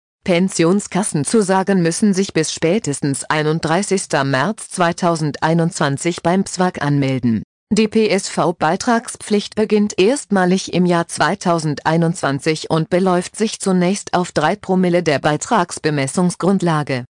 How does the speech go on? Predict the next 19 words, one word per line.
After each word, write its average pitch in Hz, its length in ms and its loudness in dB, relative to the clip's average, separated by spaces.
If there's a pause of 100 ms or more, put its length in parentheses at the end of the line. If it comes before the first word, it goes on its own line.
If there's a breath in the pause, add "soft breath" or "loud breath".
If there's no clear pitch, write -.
(240)
Zusätzlich 165 800 0
zum, 190 280 0 (220)
jedes 240 320 2
Jahr 214 220 2
durch 214 200 0
den 135 200 -4
pswak 180 360 -2
neu 160 260 0
festzulegenden 143 960 -2
Beitragssatz, 131 1080 -2 (180)
wird 220 240 0
für 220 160 0
die 196 80 0
Jahre 147 300 0
zweitausendzweiundzwanzig 196 1500 0
bis 233 200 0
zweitausendfünfundzwanzig 180 1600 0
ein 202 140 2
Beitrag 196 520 0